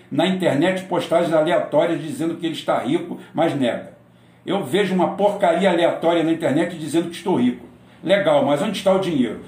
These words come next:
Sou uma pessoa normal que trabalha, não estou com problemas nem nada, não sou rico." Marcos parece ser um idealista de bom coração.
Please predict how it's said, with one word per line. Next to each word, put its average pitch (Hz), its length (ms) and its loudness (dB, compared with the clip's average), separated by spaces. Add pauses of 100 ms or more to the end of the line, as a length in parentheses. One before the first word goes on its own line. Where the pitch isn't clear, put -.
(100)
Sou 156 120 -4
uma 160 100 0
pessoa 170 340 -4
normal 147 320 2
que - 80 -8
trabalha, 175 640 0 (120)
não 147 140 0
estou 165 240 -4
com - 140 -6
problemas 156 500 -2
nem 180 140 -2
nada, 123 280 -2
não 143 160 0
sou 190 200 -2
rico." - 260 -2 (420)
Marcos 208 340 -2
parece 185 440 0
ser 180 220 -4
um 180 80 -4
idealista 175 560 -2
de 143 80 -2
bom 170 240 -2
coração. 175 640 2